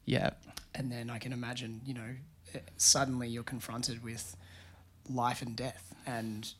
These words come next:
Speaker 2: all of that
Speaker 1: Yeah.
Speaker 2: entails. And I imagine that changes your thinking about the future
Speaker 1: Oh, absolutely.
Speaker 2: irre-, ir-, you know, irrevocably. You can't, you, you, I'm sure the, what you had imagined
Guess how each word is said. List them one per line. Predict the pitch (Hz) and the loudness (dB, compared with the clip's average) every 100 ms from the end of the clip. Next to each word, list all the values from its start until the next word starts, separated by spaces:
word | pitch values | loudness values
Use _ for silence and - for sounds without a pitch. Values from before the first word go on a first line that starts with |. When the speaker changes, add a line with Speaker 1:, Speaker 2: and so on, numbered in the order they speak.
| - - | -12 2
Speaker 2:
all | 127 104 | 6 8
of | 101 | 8
that | 123 117 | 4 4
Speaker 1:
Yeah. | |
Speaker 2:
entails. | 120 - 131 120 104 143 - - - - - - - - - - - - - - | 2 0 0 -2 -4 -6 -6 -6 -14 -20 -20 -20 -20 -20 -20 -20 -20 -20 -10 0
And | 135 | 4
I | |
imagine | 151 151 156 147 | 8 8 6 6
that | 131 117 - | 2 0 -4
changes | - 151 135 131 | 0 2 4 2
your | 123 | 0
thinking | 120 151 147 160 | 2 6 6 6
about | 135 117 113 | 4 2 -2
the | |
future | 123 127 120 127 113 107 | 0 2 4 2 2 4
Speaker 1:
Oh, | 120 107 | 6 6
absolutely. | 98 - 165 160 165 | 4 6 8 8 8
Speaker 2:
irre-, | 147 | 6
ir-, | 139 147 | 4 2
you | 151 | 2
know, | 117 120 | 2 2
irrevocably. | 147 143 151 160 147 123 110 147 | 4 6 6 6 4 0 -4 -2
You | 135 | 0
can't, | - 151 135 135 - - - - | 2 4 6 4 -2 -20 -20 -8
you, | - 135 | -2 0
you, | 139 135 131 123 123 | 0 0 0 0 -2
I'm | 127 | 0
sure | 123 - 127 123 131 - - - - | 2 2 2 0 -2 -6 -20 -18 -8
the, | 151 135 127 - - - - | -4 -4 -4 -10 -18 -18 -6
what | 139 147 160 | 0 0 2
you | 147 | 4
had | 139 135 | 4 4
imagined | 135 143 175 170 135 131 139 | 6 6 6 6 4 2 -2